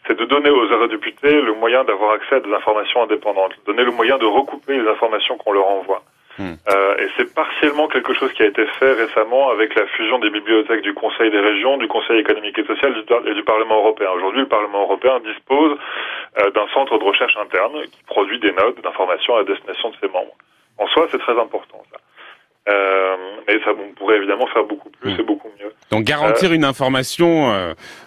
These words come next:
Speaker 2: euh, pertinente, enfin, euh,
Speaker 1: Bah, un minimum indépendante,
Speaker 2: vérifiée,
Speaker 1: en tout cas, des
Speaker 2: ouais,
Speaker 1: parties en
Speaker 2: indépendante,
Speaker 1: présence.
Speaker 2: ouais,
Speaker 1: Sachant
Speaker 2: ouais.
Speaker 1: qu'évidemment, depuis que ce système a été, euh,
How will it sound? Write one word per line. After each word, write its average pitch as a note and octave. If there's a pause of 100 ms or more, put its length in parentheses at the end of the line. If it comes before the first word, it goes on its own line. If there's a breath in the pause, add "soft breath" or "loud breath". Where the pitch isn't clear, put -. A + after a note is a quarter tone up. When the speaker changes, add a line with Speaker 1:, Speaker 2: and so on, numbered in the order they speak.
(100)
Speaker 2:
euh, D#2+
pertinente, C#3+
enfin, G#2+
euh, E2 (420)
Speaker 1:
Bah, A#2
un C#3
minimum D#3
indépendante, D#3+
Speaker 2:
vérifiée, C3+
Speaker 1:
en -
tout G2+
cas, F2
des F#2
Speaker 2:
ouais, F#2+
Speaker 1:
parties G#2+
en -
Speaker 2:
indépendante, B2
Speaker 1:
présence. F2
Speaker 2:
ouais, -
Speaker 1:
Sachant D#3
Speaker 2:
ouais. -
Speaker 1:
qu'évidemment, A2+
depuis A#2+
que -
ce G#2+
système A2+
a F#2+
été, G2+
euh, G2+